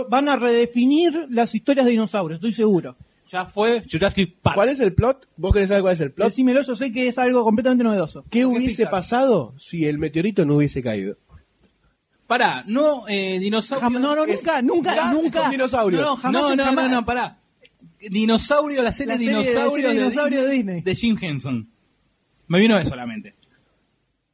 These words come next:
Speaker 1: Sin palabras, no tenemos palabras en este momento.
Speaker 2: Es eso, va a ser eso.
Speaker 1: Va a ser eso.
Speaker 3: Cars.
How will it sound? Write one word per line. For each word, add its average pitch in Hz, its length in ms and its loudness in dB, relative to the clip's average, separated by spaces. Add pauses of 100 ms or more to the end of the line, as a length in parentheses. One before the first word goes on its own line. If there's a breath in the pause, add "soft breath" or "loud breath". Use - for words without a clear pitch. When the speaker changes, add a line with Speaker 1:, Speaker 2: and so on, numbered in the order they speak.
(1400)
Speaker 1:
Sin 240 160 0
palabras, 220 280 0
no 233 120 2
tenemos 262 220 0
palabras 214 520 0 (300)
en 214 120 0
este 196 160 0
momento. 180 440 0 (960)
Speaker 2:
Es 185 120 -8
eso, 156 240 0
va 156 80 -8
a - 40 -12
ser 339 160 -6
eso. 165 320 -4 (200)
Speaker 1:
Va 214 60 0
a 233 40 -2
ser 349 120 -6
eso. 339 120 -4
Speaker 3:
Cars. 254 400 0